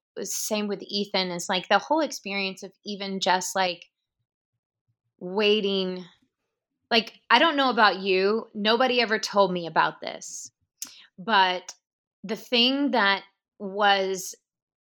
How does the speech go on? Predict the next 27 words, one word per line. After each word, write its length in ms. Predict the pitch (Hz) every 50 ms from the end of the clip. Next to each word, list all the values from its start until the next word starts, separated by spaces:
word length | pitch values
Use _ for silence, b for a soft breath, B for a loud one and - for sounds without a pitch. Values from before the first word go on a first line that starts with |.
| _ _ _
I, 180 | - 208 202 202 -
I, 120 | - 202 -
I, 320 | - 208 202 202 190 190 202 220
you 120 | 208 269
know 120 | 269 262 247
how 100 | 233 247
you 140 | 226 220 214
have 220 | 214 214 196 180
these 200 | 185 190 - -
flashes 880 | - - - 202 180 170 180 - - 180 170 175 - - - - - B B B B B B B
of 360 | - 233 208 196 180 175 180 -
the 120 | 196 196 202
whole 280 | 185 - 202 196 185
experience 680 | 185 180 - - - - 180 185 185 175 175 175 175 -
and 140 | 185 180 180
the 40 | 180
surgeries 600 | 180 - - 190 180 180 175 180 180 170 170 165 180
and 100 | 175 170
all 280 | - - 180 180 180
of 80 | 180 165
this. 300 | 180 170 175 175 - - B B B B B B B B B B -
Nobody 420 | 202 214 226 254 330 349 330 302
prepared 640 | - - 269 254 262 - - 214 202 202 202 208 196
me 440 | 208 214 220 220 226 226 233 240 _ _ _ _ _ _ _ _
for 380 | - 220 208 202 196 196 - - -
having 640 | - - 202 196 196 208 214 208 208 208 208 208 - _ _ _ _
to 560 | - - - 214 196 190 185 190 190 185 185